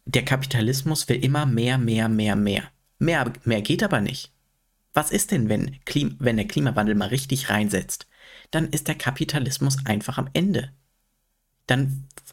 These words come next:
kratzen die Kapitalmärkte ab. Dann funktioniert das System von Geld, was wir momentan haben, nicht mehr.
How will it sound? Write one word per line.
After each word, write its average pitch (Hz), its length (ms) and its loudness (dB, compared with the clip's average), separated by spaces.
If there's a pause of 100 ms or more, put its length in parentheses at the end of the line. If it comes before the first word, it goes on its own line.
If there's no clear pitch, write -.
(640)
kratzen 139 440 0
die 139 100 0
Kapitalmärkte 143 960 -2
ab. - 160 -10 (920)
Dann 139 300 0
funktioniert 135 720 0
das 131 140 0
System 143 460 0
von 120 280 -2
Geld, 208 300 0
was 120 200 -2
wir 113 80 0
momentan 104 500 0
haben, 101 240 2
nicht 104 200 -4
mehr. - 200 -6